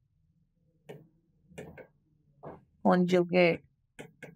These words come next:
of U. If V is harmonic conjugate of V, then, then there, the property of complex is F Z would be equal to U plus iota V, and U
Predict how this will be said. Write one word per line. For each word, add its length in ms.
of 220
U. 260
If 220
V 400
is 200
harmonic 640
conjugate 480
of 200
V, 260
then, 220
then 420
there, 240
the 160
property 540
of 240
complex 500
is 300
F 240
Z 220
would 300
be 120
equal 340
to 100
U 380
plus 260
iota 460
V, 200
and 380
U 180